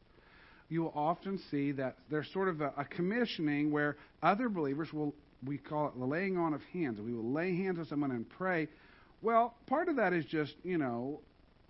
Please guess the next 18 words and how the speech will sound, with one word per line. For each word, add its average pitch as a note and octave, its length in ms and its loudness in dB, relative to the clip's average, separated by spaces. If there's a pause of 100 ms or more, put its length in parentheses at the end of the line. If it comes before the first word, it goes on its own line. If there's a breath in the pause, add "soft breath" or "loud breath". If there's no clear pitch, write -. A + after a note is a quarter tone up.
(120)
to D3+ 180 4
bless D3 560 4 (120)
and A#2 280 -4
to B2 180 0
acknowledge C#3 960 2
what B2+ 300 -6
God C3 320 2
has B2 160 -10
called D#3+ 340 -2
someone B2 260 0
to. A2+ 240 -6 (800 loud breath)
But E3+ 140 -4
the E3+ 100 -2
other A#3+ 240 2
reason F3+ 340 0
is D#3+ 200 0
we're F3+ 160 -4
actually F#3 600 -2